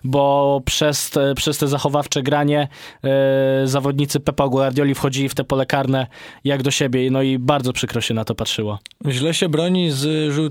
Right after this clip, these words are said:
Speaker 2: dwoma żółtymi kartkami w momencie, w którym jest zero zero, ale weź tutaj się broń teraz w momencie, kiedy po pół godziny przegrywasz trzy zero,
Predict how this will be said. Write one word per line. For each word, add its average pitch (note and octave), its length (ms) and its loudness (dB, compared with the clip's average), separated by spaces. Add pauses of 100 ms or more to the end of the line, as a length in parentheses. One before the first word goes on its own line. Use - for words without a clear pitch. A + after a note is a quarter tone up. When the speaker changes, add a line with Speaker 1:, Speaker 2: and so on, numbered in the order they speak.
Speaker 2:
dwoma D#3 340 -2
żółtymi D3+ 440 -2
kartkami D#3 520 -4
w D3 60 -4
momencie, D3 460 -2
w C3+ 60 -12
którym D3 360 -2
jest C#3+ 180 -2
zero C#3 320 -2
zero, E3+ 400 0
ale C#3 160 -2
weź D3+ 200 -4
tutaj D3 300 -4
się D3+ 140 -2
broń D#3 300 0
teraz D#3+ 320 -2
w C#3+ 60 -4
momencie, D#3 400 0
kiedy D#3 220 0
po D3+ 140 0
pół E3 240 -2
godziny D#3+ 360 0
przegrywasz D3 520 -2
trzy - 220 -4
zero, C#3+ 360 0